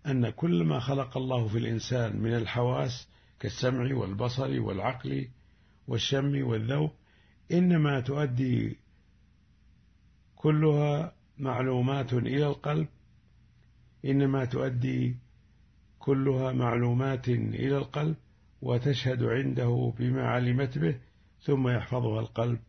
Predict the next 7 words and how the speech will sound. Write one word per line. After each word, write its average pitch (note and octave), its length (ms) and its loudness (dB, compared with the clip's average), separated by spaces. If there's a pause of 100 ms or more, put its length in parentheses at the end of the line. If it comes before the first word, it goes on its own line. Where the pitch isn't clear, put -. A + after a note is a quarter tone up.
(260)
وعند C3+ 320 0
الحاجة A2+ 640 -2
لأداء G#2+ 440 -2
هذه A2 440 0
الشهادة C3 680 -2 (400)
يظهرها A#2+ 760 -2
القلب B2 420 -2